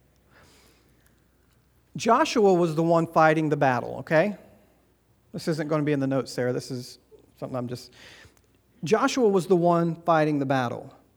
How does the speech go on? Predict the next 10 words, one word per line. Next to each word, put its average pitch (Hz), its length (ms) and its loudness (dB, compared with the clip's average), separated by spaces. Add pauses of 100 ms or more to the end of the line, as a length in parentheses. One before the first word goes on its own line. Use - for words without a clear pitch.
(500)
Moses 220 580 2
was 190 220 2
the 185 100 0
one 156 420 0
on 165 200 -4
top 185 280 0
of 190 80 -2
the 165 60 0
hill 151 240 0
praying. 127 560 -4